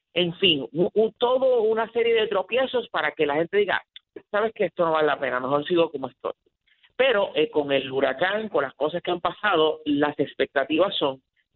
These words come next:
que el gobierno asuma una por-, pro-, una posición más a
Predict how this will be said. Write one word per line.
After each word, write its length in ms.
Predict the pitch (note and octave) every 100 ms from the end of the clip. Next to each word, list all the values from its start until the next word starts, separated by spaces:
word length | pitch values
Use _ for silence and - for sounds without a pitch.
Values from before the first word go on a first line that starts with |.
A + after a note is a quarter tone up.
| _
que 180 | F3 D#3
el 100 | D#3+
gobierno 720 | D3+ D3 E3+ A3 G3 D#3+ D3+
asuma 520 | C3+ C3 F3+ F#3 D3 -
una 260 | C#3 E3
por-, 280 | - E3 - -
pro-, 220 | D3 D#3
una 240 | C#3+ D3 E3+
posición 600 | F3 D#3+ - F3+ D3 C#3 _ _ _ _ _
más 360 | D#3+ F3 A3+ -
a 140 | -